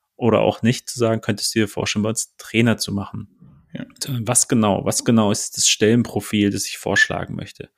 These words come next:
Speaker 1: Es gibt nämlich diesen hauptverantwortlichen Trainer in der Regel. Es gibt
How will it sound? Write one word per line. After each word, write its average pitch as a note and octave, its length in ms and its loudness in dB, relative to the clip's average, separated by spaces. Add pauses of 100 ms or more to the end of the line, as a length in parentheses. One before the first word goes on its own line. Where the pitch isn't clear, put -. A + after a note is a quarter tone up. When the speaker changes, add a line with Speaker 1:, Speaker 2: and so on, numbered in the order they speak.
(320)
Speaker 1:
Es - 160 -4
gibt G#2 160 -2
nämlich G2+ 240 4
diesen F#2+ 540 0
hauptverantwortlichen A#2 800 0
Trainer G2+ 380 0
in F#2+ 100 2
der F#2+ 160 -2
Regel. G2+ 400 0 (380)
Es - 160 -8
gibt - 320 -8